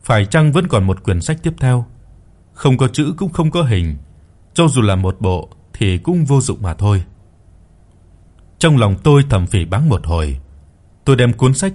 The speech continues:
nhét vào trong túi quần. Dù sao thì đây cũng là những đồ vật tôi mang theo bên người khi còn nhỏ. Chúng có liên quan đến thân thế của tôi, cũng coi như là vật chứng.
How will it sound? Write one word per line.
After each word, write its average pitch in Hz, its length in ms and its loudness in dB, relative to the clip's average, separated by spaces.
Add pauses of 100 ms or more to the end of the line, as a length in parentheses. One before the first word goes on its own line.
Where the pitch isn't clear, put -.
nhét 190 260 0
vào 90 140 2
trong 123 200 -2
túi 165 200 -2
quần. 78 280 -2 (600)
Dù 110 240 2
sao 151 300 2
thì 101 80 0
đây 135 200 0
cũng 170 140 0
là 101 140 0
những 147 220 0
đồ 101 120 2
vật 90 220 -4 (320)
tôi 139 180 2
mang 131 220 2
theo 131 160 0
bên 127 220 -2
người 87 180 0
khi 131 140 -2
còn 82 280 -2
nhỏ. 76 300 -2 (840)
Chúng 135 200 2
có 185 80 2
liên 151 240 4
quan 135 200 2
đến 139 180 2
thân 131 140 0
thế 143 220 -2
của 90 140 -2
tôi, 113 300 0 (680)
cũng 151 280 2
coi 170 140 2
như 143 100 4
là 95 160 2
vật 85 260 -6
chứng. 151 260 -2